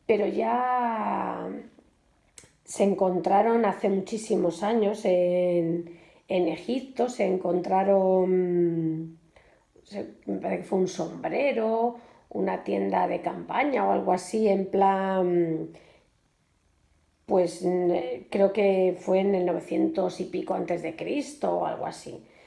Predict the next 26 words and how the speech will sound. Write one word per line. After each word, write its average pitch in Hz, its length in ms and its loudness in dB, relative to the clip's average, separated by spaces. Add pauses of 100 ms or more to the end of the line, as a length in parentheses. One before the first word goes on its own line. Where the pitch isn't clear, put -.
(400)
Y, 185 1200 2 (2500)
y 247 140 0
ya, 240 280 6
eh, 247 200 2 (120)
ya 240 460 2
entonces 254 520 -2
se 226 120 0
usaba, 262 640 -2 (500)
mm, 226 280 -2
en 220 160 0
principio 247 440 -4
creo, 262 600 -2 (440)
eh, 208 440 -2
que 208 140 0
me 214 140 0
ha 208 60 -2
parecido 226 380 -2
leer 208 280 0 (400)
que 220 140 2
se 214 140 -4
empezó 196 400 0
a 220 60 2
usar 254 380 -4
para 208 340 2
tapar, 202 840 -2
mm, 185 600 -4